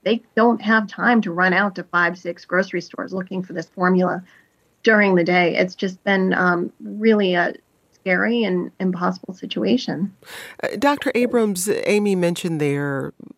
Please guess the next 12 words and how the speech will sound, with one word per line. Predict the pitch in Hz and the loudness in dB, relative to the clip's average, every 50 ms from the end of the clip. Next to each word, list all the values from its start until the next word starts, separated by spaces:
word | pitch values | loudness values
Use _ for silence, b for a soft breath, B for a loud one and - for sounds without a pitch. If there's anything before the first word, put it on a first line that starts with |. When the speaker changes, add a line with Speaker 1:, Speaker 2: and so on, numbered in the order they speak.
| - - _ _ | -20 -20 _ _
Speaker 2:
parents | - 170 180 165 160 156 - - - - - | -6 0 2 2 2 0 -2 -8 -12 -14 -14
wondering | - 143 147 147 156 156 170 156 151 147 143 139 | -12 -8 0 2 4 4 4 4 4 4 4 4
whether | 139 139 135 139 | 2 2 2 2
they | 131 147 | 2 0
can | 147 - 160 143 143 | 0 0 -2 -2 0
water | 135 139 143 147 139 143 | 0 2 2 2 2 0
down | 139 131 143 127 135 135 123 123 | -2 -2 -2 0 0 0 0 0
formula | 123 - - 151 120 113 120 110 113 120 | -2 -2 -2 -2 0 0 0 0 0 0
to | 120 | 0
maybe | 123 123 117 123 117 | 0 0 -2 -2 -4
stretch | - - - 147 123 - - - | -6 -4 -2 -2 -2 -2 -2 -2
it, | 110 98 - | -2 -2 -2